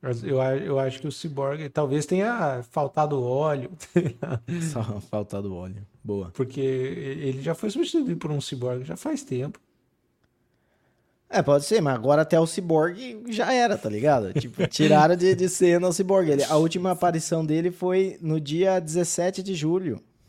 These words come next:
Speaker 1: Fizeram tão bem, tão parecido com o ser humano, o ciborgue, que ele contraiu o covid. <laughs>
Speaker 2: E contraiu o covid e morreu.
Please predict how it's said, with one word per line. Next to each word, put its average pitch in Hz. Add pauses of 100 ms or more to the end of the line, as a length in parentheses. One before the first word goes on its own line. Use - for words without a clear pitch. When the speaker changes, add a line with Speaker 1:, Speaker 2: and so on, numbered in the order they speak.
(840)
Speaker 1:
Fizeram 165
tão 180
bem, 175
tão 190
parecido 185
com 175
o 240
ser 175
humano, 160
o 160
ciborgue, 156
que -
ele 180
contraiu 185
o 170
covid. 147 (160)
<laughs> - (240)
Speaker 2:
E 131
contraiu 151
o 147
covid 139
e 151
morreu. 139